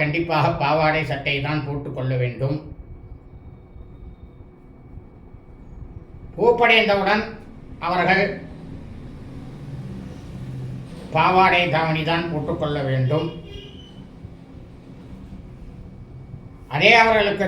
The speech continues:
திருமணமாக வே-, பா-, பார்ப்பதற்காக இருக்கும் அந்த காலகட்டத்தில்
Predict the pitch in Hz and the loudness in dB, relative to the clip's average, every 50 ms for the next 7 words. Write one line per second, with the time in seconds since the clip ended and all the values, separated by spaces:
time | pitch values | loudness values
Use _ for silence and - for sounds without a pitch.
0 | - 190 196 208 214 214 208 202 185 180 170 185 180 170 180 170 175 170 165 170 | 0 0 2 2 2 2 2 2 2 2 2 2 2 2 2 2 2 2 0 0
1 | 170 - - - - - - 175 175 170 170 175 175 190 180 - 180 170 170 160 | -2 -6 -10 -14 -14 -8 -2 2 2 2 4 4 2 2 2 2 0 0 0 0
2 | 165 160 160 160 170 170 156 165 170 175 170 175 160 160 151 151 160 151 - 151 | 0 0 2 2 2 4 4 2 2 2 0 0 0 0 0 0 0 0 0 0
3 | 156 165 160 - 156 139 131 143 131 127 131 170 180 | 0 0 0 0 -2 -2 -2 -2 -2 0 0 2 2